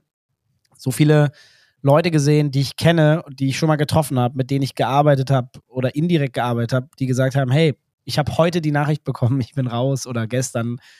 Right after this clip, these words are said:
wo ich denk, „Yo, okay, das Ansage.“ Das sind Leute, da, da wird ja zum Greifen nah, ne? Eine Zahl ist erstmal schwierig zu greifen. Irgendwie tausendeinhundert Leute hier, zweitausend Leute da, tausend Leute da.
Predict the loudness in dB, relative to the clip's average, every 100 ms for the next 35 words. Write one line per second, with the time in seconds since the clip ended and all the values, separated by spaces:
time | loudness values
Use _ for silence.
0 | _ _ -4 -2 -4 -8 -20 0 4 8
1 | 8 6 4 0 -2 -8 -18 _ _ _
2 | -8 0 2 2 0 -6 -2 -2 -2 -6
3 | -16 _ -4 0 0 0 -8 -2 0 2
4 | 4 4 2 -8 _ 2 4 2 0 _
5 | _ -20 _ -2 0 2 0 0 -2 0
6 | 0 0 0 -4 -2 -2 -4 -6 -8 -6
7 | -2 -2 2 2 4 2 -2 -4 -2 0
8 | 2 4 2 0 _ _ _ _ -6 0
9 | 0 0 -4 0 2 2 -2 -12 -14 -12
10 | -10 -2 0 2 2 0 2 2 2 -2
11 | 0 2 4 2 -2 -2 -4 -4 -4 -6
12 | -4 -2 0 -2 -4 -6 -6 -6 -6 -6
13 | -4 -2 -2